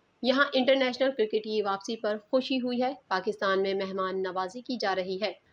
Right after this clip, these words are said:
ब्रेंडन मैककॉलम का कहना था कि दोनों टीमों ने पिंडी क्रिकेट स्टेडियम में अच्छी ट्रेनिंग की है। रावलपिंडी टेस्ट के लिए अच्छी पिच बनने की उम्मीद कर रहे हैं।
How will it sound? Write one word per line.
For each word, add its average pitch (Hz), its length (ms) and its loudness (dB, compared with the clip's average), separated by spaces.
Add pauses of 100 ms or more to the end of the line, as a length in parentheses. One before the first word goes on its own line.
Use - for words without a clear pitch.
(120)
ब्रेंडन 285 320 8
मैककॉलम 285 360 4
का 302 100 4
कहना 254 300 2
था 262 140 4
कि 262 120 2
दोनों 220 260 2
टीमों 233 320 0
ने 220 140 2
पिंडी 240 360 0
क्रिकेट 220 360 -6
स्टेडियम 214 460 0
में 226 60 0
अच्छी 220 320 -6
ट्रेनिंग 220 340 0
की 240 200 -6
है। 254 140 -4 (140)
रावलपिंडी 214 680 0 (120)
टेस्ट 220 240 -2
के 208 120 2
लिए 214 120 2
अच्छी 226 540 -4
पिच 247 280 -6
बनने 196 220 0
की 190 140 -4
उम्मीद 196 420 -2
कर 190 120 -4
रहे 196 240 -2
हैं। 220 180 -4